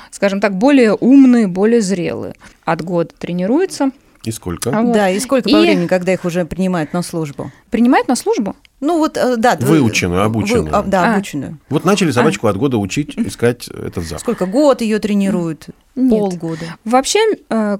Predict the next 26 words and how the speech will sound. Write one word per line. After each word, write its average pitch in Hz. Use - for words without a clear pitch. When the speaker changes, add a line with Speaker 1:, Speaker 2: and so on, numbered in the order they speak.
Speaker 1:
курс, -
э, 196
идёт 320
три 262
месяца, 185
базовый. 180
Speaker 2:
Три 90
месяца. -
Speaker 1:
Да, 175
Speaker 3:
М. 180
Speaker 1:
базовый 359
курс 349
идёт 226
три 254
месяца. 156
А 190
дальше, 294
говорю, 262
уже 240
каждый 208
кинолог 359
сам 339
развивает 208
качество 240
своей 196
собаки. 147